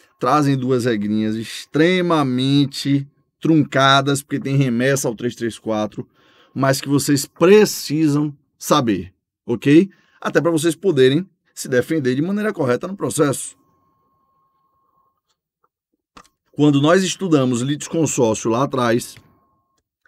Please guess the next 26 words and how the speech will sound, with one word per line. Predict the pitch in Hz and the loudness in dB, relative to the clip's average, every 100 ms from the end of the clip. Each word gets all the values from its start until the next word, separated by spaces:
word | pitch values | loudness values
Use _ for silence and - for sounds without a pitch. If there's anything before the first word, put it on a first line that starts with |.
| _ _ | _ _
vocês | - 117 | -8 -4
podem | 143 147 143 | 2 2 2
ter | 107 | 0
pensado | 165 143 123 | 0 2 2
assim: | 120 - 147 | 2 0 -4
"Ah, | 113 147 | -4 -6
professor, | - 113 95 - 95 | -4 -4 -6 -8 -6
mas | 107 135 | -4 -6
litisconsórcio | - - 180 - 151 185 226 | -8 -12 -12 -8 -8 -8 -14
é | 185 | -14
um | 143 | -10
tema | 151 170 165 | -8 -6 -8
chato, | 135 - 113 143 165 123 | -8 -6 -4 -4 -6 -8
né? | 117 175 | -8 -8
Não | 214 208 | -10 -10
tem | - 240 | -10 -8
tanta | 214 156 143 127 _ _ _ _ _ | -8 -6 -6 -8 _ _ _ _ _
utilidade | - 131 - 131 110 123 143 | -16 -14 -10 -6 -2 0 0
na | 131 | -4
prática." | 98 107 107 - 107 | -4 -4 -4 -6 -8
Não | 104 131 110 | -4 -4 -4
tem? | - 120 214 220 - _ _ _ _ _ _ _ _ _ _ _ _ _ _ _ _ _ | -4 -2 0 0 -4 _ _ _ _ _ _ _ _ _ _ _ _ _ _ _ _ _
Tá | - | -14
aqui. | 208 190 220 240 _ _ _ _ _ - | -8 -6 -6 -8 _ _ _ _ _ -10
O | |
sistema | 190 185 - 214 226 151 107 | -6 -4 -2 0 0 0 -2